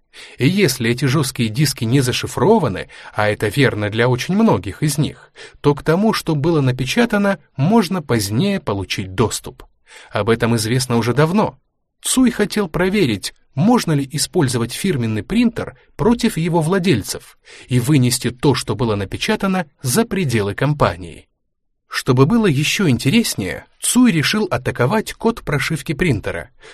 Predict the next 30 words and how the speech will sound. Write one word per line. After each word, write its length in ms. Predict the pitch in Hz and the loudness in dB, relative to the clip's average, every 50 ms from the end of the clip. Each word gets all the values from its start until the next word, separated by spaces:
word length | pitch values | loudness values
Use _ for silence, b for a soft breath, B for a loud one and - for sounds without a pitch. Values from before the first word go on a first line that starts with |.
| B B | B B
то 140 | - 117 | 0 0
есть 180 | 113 104 - - | 0 0 -2 -4
программу, 560 | - 107 107 101 120 156 185 - - 147 135 | -2 -2 -2 0 0 0 0 0 0 0 0
встроенную 560 | 127 - - - 139 143 151 147 143 147 143 | 0 -2 -4 -2 0 0 2 2 2 2 2
в 100 | 135 127 | 2 2
микросхему, 800 | 127 135 135 143 156 151 - - - 240 214 131 101 95 98 - - | 2 0 2 0 0 -2 -2 0 0 2 2 2 2 -2 -8 -10 -8
используемую 760 | 131 117 - - - 185 175 147 127 135 143 143 139 135 131 | -8 -8 -6 -2 0 0 0 2 2 2 2 2 2 2 2
внутри 380 | 120 110 131 131 127 - 107 98 | 2 2 0 0 0 0 -2 -2
аппарата. 640 | 92 - 135 147 147 110 92 - - 80 73 - _ _ _ _ _ _ _ _ _ _ | -2 0 0 0 0 0 -2 -4 -10 -14 -14 -16 _ _ _ _ _ _ _ _ _ _
В 140 | - 107 107 | -8 -2 -2
отличие 460 | 110 104 - 113 147 147 - - 127 | -2 0 0 0 0 0 2 2 2
от 100 | 123 127 | 2 2
традиционных 720 | - 147 127 131 127 123 127 - 156 147 123 110 107 101 - | 0 0 0 0 0 0 0 2 2 2 2 0 -2 -4 -4
компьютеров 680 | - 110 101 92 - 120 175 160 - 117 110 107 - - - | -4 -6 -4 -4 -4 -4 -4 -2 0 0 0 0 -2 -4 -6
и 120 | - 117 | -4 -2
мобильных 480 | 110 107 101 107 127 117 107 98 - - | -2 -2 0 0 0 0 -2 -4 -4 -6
устройств, 640 | 104 - - 180 220 202 123 - - - - - - B B B B B | -6 -2 0 2 2 2 2 0 -4 -12 -18 -20 -20 B B B B B
цифровые 540 | - - 131 131 - 117 131 180 220 214 | -4 -2 -2 0 2 2 2 2 0 -2
телевизоры 640 | 175 - 151 139 131 156 233 233 160 185 180 180 180 | -2 -2 -2 0 2 2 2 2 4 2 2 2 0
и 160 | - - 185 | -2 -2 -4
другие 560 | 170 165 196 202 180 139 160 160 123 113 110 - | -2 -2 0 0 0 0 0 0 0 0 -2 -2
умные 480 | - 165 160 139 120 110 107 104 104 - | -2 0 2 2 2 2 2 0 -2 -2
электронные 540 | 120 117 123 - - 131 123 110 107 98 98 | -2 -4 -4 -2 0 0 0 0 0 -2 -2
устройства 680 | 98 - - - 226 240 226 - - - 104 85 - - B B B B B B | -4 -4 -2 -2 0 0 0 -2 -4 -6 -8 -10 -10 -10 B B B B B B
не 160 | 120 123 143 | 2 2 4
обладают 560 | 165 156 180 208 214 196 240 254 226 170 123 - | 4 4 2 2 2 4 2 2 2 2 0 0
достаточной 760 | - 107 123 120 127 - 143 135 123 110 - - 120 113 | -2 -2 -2 -2 0 0 -2 0 -2 -4 -2 -2 -2 -2
мощностью 680 | 110 117 190 214 - - - 143 135 131 - - 131 131 | 0 2 0 0 0 0 -2 -2 -2 -2 -2 -4 -4 -4
и 140 | 135 131 | -4 -4
ресурсами 720 | 107 110 98 - - 202 185 - - 175 165 165 160 151 | -4 -4 -4 -4 -4 -4 -2 -2 -2 0 0 0 0 -2